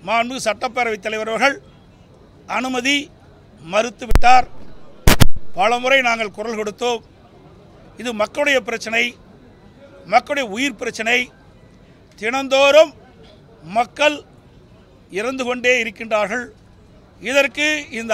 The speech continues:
அரசு செயல்பாடு என்ன? எத்தனை பேர் மது அறிந்திருக்கின்றார்கள்? இதுவரை எத்தனை பேர் மருத்துவமனையில் சேர்க்கப்பட்டிருக்கின்றார்கள்? இதுவரை எத்தனை பேர் இறந்திருக்கின்றார்கள்?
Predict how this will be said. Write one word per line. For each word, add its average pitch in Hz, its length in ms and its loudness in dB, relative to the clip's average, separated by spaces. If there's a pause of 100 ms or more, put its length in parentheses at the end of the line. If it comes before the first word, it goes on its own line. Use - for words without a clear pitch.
(100)
அரசு 277 340 -2 (1600)
செயல்பாடு 269 540 2 (100)
என்ன? 220 140 -8 (1500)
எத்தனை 285 300 0 (100)
பேர் 302 260 10 (1040)
மது 254 200 0 (160)
அறிந்திருக்கின்றார்கள்? 226 880 -4 (800)
இதுவரை 269 340 0 (160)
எத்தனை 262 340 -2
பேர் 277 300 4
மருத்துவமனையில் 240 640 -6
சேர்க்கப்பட்டிருக்கின்றார்கள்? 202 920 -8 (1000)
இதுவரை 269 340 2 (100)
எத்தனை 254 320 -4
பேர் 262 240 -2
இறந்திருக்கின்றார்கள்? 214 840 -6